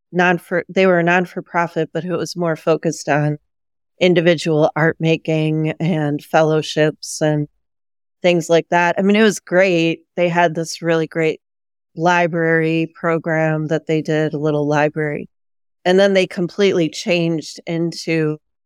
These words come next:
an organization that began to support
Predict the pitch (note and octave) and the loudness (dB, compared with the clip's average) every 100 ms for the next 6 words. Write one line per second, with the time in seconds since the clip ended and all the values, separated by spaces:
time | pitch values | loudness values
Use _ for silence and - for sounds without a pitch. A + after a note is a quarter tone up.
0 | _ _ _ _ - E3 - E3 D3+ D#3 | _ _ _ _ -4 0 2 2 0 -2
1 | D#3 E3 D#3 - D#3+ D3+ D3 D3+ D3+ D3+ | 0 2 2 2 -2 0 0 2 2 0
2 | - _ - E3 E3+ D#3+ D#3 D#3 - E3 | -2 _ -6 -2 2 2 0 -4 -6 -8
3 | - E3+ D#3+ - | -2 2 2 0